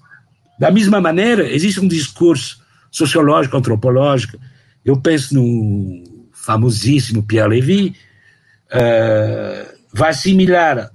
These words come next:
a economia digital à, à inteligência coletiva, à, à abertura democrática. Eu acho que também a gente não tem isso, tá? Realmente, eh, se a quantidade da informação disponibilizada aumenta,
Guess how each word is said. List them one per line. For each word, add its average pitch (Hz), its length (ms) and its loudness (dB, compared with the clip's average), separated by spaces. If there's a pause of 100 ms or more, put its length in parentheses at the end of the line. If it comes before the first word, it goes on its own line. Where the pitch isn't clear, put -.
a 117 120 -2
economia 151 360 -2
digital 147 600 0
à, 143 420 -4 (360)
à 117 120 0
inteligência 131 640 0
coletiva, 107 600 -2
à, 87 320 -8 (420)
à 101 80 -2
abertura 131 420 0
democrática. 117 720 0 (1300)
Eu 135 180 2
acho 196 180 0
que 196 80 -2
também 156 420 0
a 143 80 -4
gente 123 260 -4
não 151 80 -12
tem 90 260 -8
isso, - 320 -16
tá? - 200 -20 (640)
Realmente, 131 600 0 (400)
eh, 135 340 0 (380)
se - 420 0
a 190 80 0
quantidade 151 800 -2
da 139 80 -2
informação 127 720 -2
disponibilizada 98 840 -6
aumenta, 160 500 -2